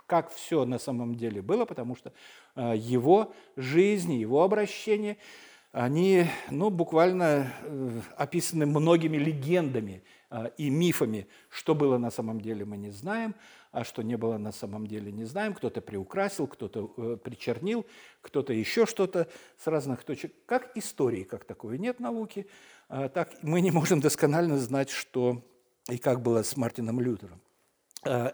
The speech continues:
отец Сергий, э, из, э, одноименной повести Льва Николаевича Толстого и сам Лев Николаевич Толстой. Вот они все, эти люди, все эти люди,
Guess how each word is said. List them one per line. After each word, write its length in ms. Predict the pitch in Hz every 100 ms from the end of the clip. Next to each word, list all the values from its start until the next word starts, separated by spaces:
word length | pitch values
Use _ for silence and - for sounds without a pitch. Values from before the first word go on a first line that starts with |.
| -
отец 340 | 196 190 294 285
Сергий, 720 | - 202 151 135 135 185 190 - - - - _ -
э, 420 | 135 127 127 139 -
из, 500 | 180 160 139 120 - -
э, 140 | 135 143 -
одноименной 920 | 139 156 180 190 180 135 131 120 107 - - - _
повести 500 | 170 160 131 - -
Льва 240 | 131 139
Николаевича 580 | 147 135 131 123 110 -
Толстого 920 | - 120 101 - - 107 101 139 196 - - - - -
и 420 | 185 208 196 -
сам 460 | - - 165 196 190
Лев 340 | 139 139 143
Николаевич 560 | 135 123 117 107 113 -
Толстой. 580 | 143 143 - - 90 82 - - - -
Вот 140 | 165
они 220 | 220 294
все, 640 | 262 - - 180 156 175 202 _ -
эти 360 | 143 131 -
люди, 580 | 117 101 104 110 170 226 _ _ -
все 220 | - 143
эти 320 | 147 120 117
люди, 440 | 104 107 123 196